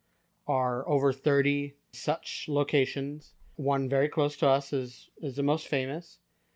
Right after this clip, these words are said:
and that's magnetic hills and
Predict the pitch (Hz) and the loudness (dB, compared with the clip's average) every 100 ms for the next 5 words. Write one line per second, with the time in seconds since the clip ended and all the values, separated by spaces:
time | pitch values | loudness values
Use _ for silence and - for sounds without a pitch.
0 | _ _ 151 131 127 127 - 120 127 120 | _ _ -6 -2 -2 -4 -8 -6 -4 -2
1 | 127 135 139 - 147 175 247 - - _ | 0 0 0 -2 -2 -2 -4 -16 -20 _
2 | _ _ - 135 135 131 131 127 | _ _ -6 -4 -4 -4 -4 -4